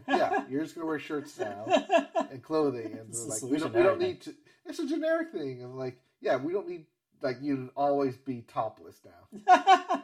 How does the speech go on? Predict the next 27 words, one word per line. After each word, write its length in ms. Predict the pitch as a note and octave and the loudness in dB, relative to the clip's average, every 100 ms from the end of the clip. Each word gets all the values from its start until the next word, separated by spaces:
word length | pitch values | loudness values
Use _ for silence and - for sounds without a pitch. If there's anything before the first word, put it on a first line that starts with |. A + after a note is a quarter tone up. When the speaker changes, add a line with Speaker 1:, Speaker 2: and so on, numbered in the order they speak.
| - | -8
Speaker 2:
<laughs> 20 | _ _ _ _ _ - _ - - - - _ _ F4+ - - | _ _ _ _ _ -20 _ -20 -18 -20 -20 _ _ -8 -6 0
Speaker 1:
Yes, 220 | D#4 - | 0 0
I 100 | D3+ | -4
know 320 | D#4+ F4 E4 - _ | -2 -2 -4 -8 _
you 120 | E3 C#3 | -14 -10
can 200 | D#3 C3 | -10 -6
say 180 | D3 | -6
shirtless, 460 | C3+ D#3 B2 A#2 A2+ | -4 -4 -6 -8 -14
but 260 | - A2 - _ _ _ _ _ _ _ | -12 -12 -14 _ _ _ _ _ _ _
Speaker 2:
It's 80 | D#4+ | -2
Speaker 1:
it's 40 | |
Speaker 2:
funnier 300 | D#3 C#3 C3 | 2 2 0
when 100 | A#2 | -2
you 80 | G#2+ | -4
Speaker 1:
it's 80 | - | -2
Speaker 2:
say 60 | A#3 | 0
Speaker 1:
funny 100 | G3+ | 2
when 80 | F3 | 0
you 60 | |
say 140 | G3 F3 | -2 0
Speaker 2:
topless. 440 | A3 A#3 - - | 0 -2 -6 -12
Speaker 1:
topless. 160 | - - - | -18 -20 -8
Speaker 2:
You're 160 | C#3+ B2 | -4 -4
Speaker 1:
Yes. 60 | |
Speaker 2:
right. 120 | A2+ - _ _ _ _ _ | -6 -12 _ _ _ _ _
You're 120 | C#3 A#2 | -14 -8
right. 200 | A2 | -8